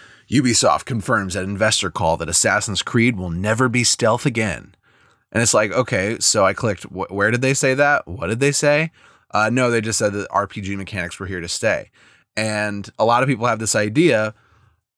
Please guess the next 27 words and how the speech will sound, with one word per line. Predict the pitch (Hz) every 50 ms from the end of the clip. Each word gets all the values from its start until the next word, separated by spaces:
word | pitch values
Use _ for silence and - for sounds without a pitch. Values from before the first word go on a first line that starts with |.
| _ _ _ _
reasonably | 214 269 294 247 233 220 185 165 156 151
so, | - - - 135 135 156 180
considering | 180 165 139 - 139 123 123 120 110
these | 104 101 -
past | - 98 92 90 -
few | - 90 87
games, | 82 78 78 78 87 104 101 -
that | - 95 95 95 95 80 - _
if | 98 101 95 - -
they | - 110 104 107 107 101
go | 95 - - 147 147 143
with | 135 117
R | 127 131 127
P | 131 135
G | 113 113 117
mechanics, | 110 104 - 113 101 98 87 87 - -
then | - 92 87
stealth | - - - 104 92 92 90 - - _ _ _ -
is | 98 92 -
not | 90 85 82
gonna | - 85 78
be | 80 78
good. | - 76 71 62 - - _ _
And | - 92 92 92 92 87 90 90 87 - _ _ _ _ _ _ _ _ _ _ _ _ _
while | - 101 120 120 120 120 120
I | - - 110 110 117 117 117 113
see | 107 - - - 165 165 165 156 135